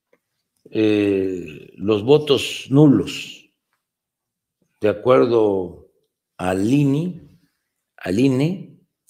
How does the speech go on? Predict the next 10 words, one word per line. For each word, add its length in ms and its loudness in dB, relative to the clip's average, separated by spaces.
de 280 0
uno 300 0
punto 360 -4
seis 600 -2
a 120 -4
dos 220 -2
punto 420 -2
uno 560 0
de 140 -10
votos 680 -6